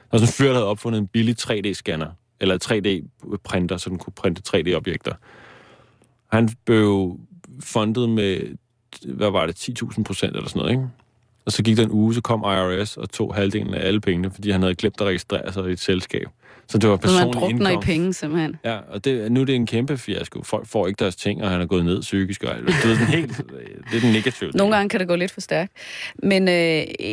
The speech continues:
Speaker 2: som vi snakkede om, så er en af grundene til, at Kickstarter får succes, og de her projekter får succes, det er jo også, at de kan blive spredt via sociale medier,
Speaker 1: Ja.
Speaker 2: så man hurtigt kan få aktiveret en hel masse mennesker. Anders Morgenthaler, hvordan bruger du sociale medier?
Speaker 1: Jamen, altså, jeg har egentlig taget et, øh,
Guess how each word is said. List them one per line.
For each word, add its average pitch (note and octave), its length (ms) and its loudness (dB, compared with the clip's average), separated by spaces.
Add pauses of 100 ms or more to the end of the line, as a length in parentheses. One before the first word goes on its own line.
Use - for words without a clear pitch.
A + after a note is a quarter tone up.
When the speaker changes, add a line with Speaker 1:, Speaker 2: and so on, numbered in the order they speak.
(120)
Speaker 2:
som - 420 -2
vi F#3 60 2
snakkede G3+ 360 0
om, F#3 100 0
så F#3 140 -2
er F3+ 300 2 (260)
en G3+ 200 0
af F3 80 0
grundene F#3 260 0
til, E3 300 -2
at - 100 -6
Kickstarter D3+ 400 -4
får G3+ 160 -2
succes, D3+ 340 -6
og D3 80 -4
de D3+ 60 -2
her D#3 80 0
projekter D#3+ 400 -6
får C#3 140 -8
succes, C#3+ 380 -4 (360)
det E3 120 4
er D3 160 4
jo E3 200 0
også, - 340 -4
at - 220 -8
de D#3 60 -12
kan D3+ 120 -2
blive C#3+ 120 -4
spredt D#3 280 0
via D3 100 0
sociale C#3+ 360 0
medier, C#3 200 0 (100)
Speaker 1:
Ja. - 40 2
Speaker 2:
så D3+ 60 -2
man C#3+ 160 2
hurtigt D#3 300 2
kan C#3+ 100 -10
få - 100 -6
aktiveret C#3+ 680 -2
en - 60 -4
hel C#3 180 0
masse C3+ 220 -4
mennesker. C3+ 320 -2 (180)
Anders D#3 260 2
Morgenthaler, D#3+ 480 2
hvordan E3+ 280 2
bruger F#3 220 2
du G#3+ 160 -2
sociale E3 480 -2
medier? D3+ 300 -4 (580)
Speaker 1:
Jamen, G#2+ 100 4
altså, A2+ 200 0
jeg C3 100 4
har C#3+ 100 0
egentlig C3+ 220 0
taget B2+ 380 2
et, A2 120 -6
øh, G#2 360 0